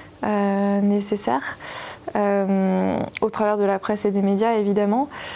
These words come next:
Euh, et c'est vrai qu'il y a une actualité très forte dans le secteur, donc on est extrêmement sollicité. Donc il faut pouvoir, euh, répondre aux questions, euh, et en général, enfin surtout dernièrement,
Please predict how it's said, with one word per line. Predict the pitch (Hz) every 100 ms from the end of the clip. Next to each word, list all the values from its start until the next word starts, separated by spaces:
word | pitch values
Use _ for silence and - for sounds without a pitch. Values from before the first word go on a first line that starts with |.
| - -
Euh, | 202 196 -
et | 202
c'est | 196 208
vrai | 202 233
qu'il | 233 208 196 190 185 - - 202
y |
a | 208
une | 202
actualité | 202 - 208 196 202
très | 254
forte | 254 240 - -
dans | 214
le | 202
secteur, | 196 202 202 202
donc | 196 196
on | 196 196
est | 196 196
extrêmement | 214 - 226 220
sollicité. | 214 - 214 202 220 202 254 - - - - - -
Donc | 202 202
il | 214
faut | 208
pouvoir, | 202 - 196 208 208 208
euh, | 196 190 185 196
répondre | 202 208 220 214
aux | 214
questions, | 208 208 - 233 233 240 -
euh, | 202 196 190 190 190 -
et | 208 196
en | 196
général, | 196 202 202 202 214 208
enfin | 185 190
surtout | 185 208 247
dernièrement, | 240 240 240 240 247